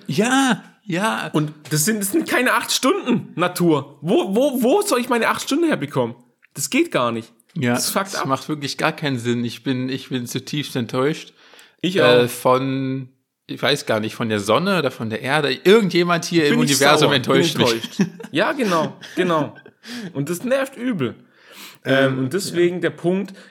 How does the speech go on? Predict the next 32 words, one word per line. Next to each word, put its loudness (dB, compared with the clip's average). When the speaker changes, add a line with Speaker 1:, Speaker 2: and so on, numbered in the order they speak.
Speaker 2:
keine -2
Rollläden 0
ist, -8
das 0
ist, -6
also 0
das -4
wäre 0
für -4
mich 0
ein -4
Super-gau, -2
ich -8
mein's -2
ernst. -6
Ähm, 0
wie -2
löst 0
du -6
das -10
Problem? -6
Weil -2
bei 0
mir 0
ist -6
es -6
so, -2
ähm, 0
also, -6
äh, -8
keine -8
Ahnung, -6